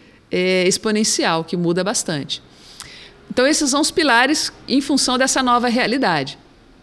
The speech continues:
E a gente também trabalha as áreas das crenças limitantes nessa, nesse desenvolvimento aí, nesse diagnóstico de mentalidade. Então, a gente já falou sobre isso também, só pra lembrar. Então, as áreas das crenças limitantes estão aí, né? A área intra-,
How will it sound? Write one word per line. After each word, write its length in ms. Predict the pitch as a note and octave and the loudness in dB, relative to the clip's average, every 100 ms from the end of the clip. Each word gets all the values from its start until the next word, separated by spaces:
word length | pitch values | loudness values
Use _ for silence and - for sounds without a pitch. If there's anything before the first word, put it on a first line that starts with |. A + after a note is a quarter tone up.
| _ - - - - | _ -20 -20 -20 -4
E 140 | A#3+ | 0
a 40 | C4+ | 2
gente 220 | A#3+ A3+ | 0 -2
também 240 | A#3 G#3 | -2 -2
trabalha 520 | G3 B3 A#3 C4+ C4+ G#3+ - | -2 -2 0 2 2 0 -2
as 220 | G#3+ G#3 | 0 2
áreas 260 | A3+ A#3+ A#3+ | 2 2 2
das 160 | B3+ | 0
crenças 400 | - A#3+ A#3+ B3 | -2 -2 -2 -2
limitantes 680 | A#3+ B3 D4+ A3 F#3 - - - _ | 0 0 0 -2 -2 -4 -8 -12 _
nessa, 560 | - F#3 F#3 - G#3 G#3 | -4 -2 0 0 0 -2
nesse 800 | F#3+ F3+ F3+ - F#3+ E3+ D3 D#3 - _ _ _ | -4 -4 -2 -2 -2 0 -2 -6 -14 _ _ _
desenvolvimento 760 | D#3+ F3 F#3 F#3+ F3+ F3+ F3 F3 | -4 0 0 0 0 -2 -2 -2
aí, 160 | E3 | -2
nesse 300 | A3 F#3+ - | 0 -2 -4
diagnóstico 640 | E3 F3 F#3+ F#3+ F3 F#3+ G#3+ | -4 -2 -2 -2 -2 -4 -4
de 80 | F#3+ | -4
mentalidade. 680 | G3+ G#3 G3+ B3 D#3+ - - - - - - | -4 -4 -4 -4 -4 -6 -14 -20 -20 -20 -12
Então, 120 | - | -4
a 20 | F#3 | -2
gente 140 | G3 | 0
já 100 | G3+ | -2
falou 260 | G3+ G3 F#3 | -2 0 0
sobre 300 | - F#3 F3+ | -2 -2 -2
isso 140 | F3+ | -2
também, 200 | G#3+ C4 | -2 -2
só 140 | B3 | -2
pra 160 | G3+ F#3+ | -2 -2
lembrar. 500 | F#3 G3 F#3 A#3+ D#4+ | -2 -2 -2 -2 -4
Então, 120 | - | -2
as 240 | A3 B3+ G#3+ | 0 2 4
áreas 280 | D#3 G3 F#3 | 4 4 0
das 140 | G3+ | -2
crenças 300 | G#3 G#3 G#3 | -2 -2 -2
limitantes 380 | A3 A3+ B3 C4 | -2 -2 -2 -2
estão 180 | - D4+ | -2 0
aí, 180 | C#4+ | 2
né? 120 | G3 F#3+ | 2 2
A 80 | |
área 160 | F#3 F#3 | 2 2
intra-, 260 | G3 G3+ | 0 0